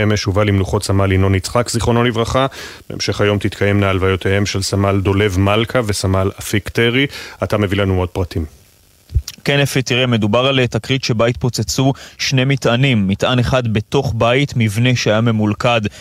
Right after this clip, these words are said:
Speaker 2: ושהכוח נכנס לתוכו, ומטען אחד שהתפוצץ מחוץ לבית, הלקוח שלמעשה הבטיח את אותן סריקות.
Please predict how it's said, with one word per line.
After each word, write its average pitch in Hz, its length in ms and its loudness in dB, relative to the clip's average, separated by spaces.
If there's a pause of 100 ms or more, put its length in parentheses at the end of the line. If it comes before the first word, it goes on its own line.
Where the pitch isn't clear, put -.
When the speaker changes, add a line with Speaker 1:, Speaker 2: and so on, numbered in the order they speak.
(120)
Speaker 2:
ושהכוח 113 540 -2
נכנס 117 460 -4
לתוכו, 113 480 0 (280)
ומטען 120 400 0
אחד 143 340 2
שהתפוצץ 127 640 -4
מחוץ 131 400 2
לבית, 123 420 0 (200)
הלקוח 117 460 0
שלמעשה 113 520 -2
הבטיח 117 640 0
את - 100 -6
אותן 123 260 0
סריקות. 151 540 -2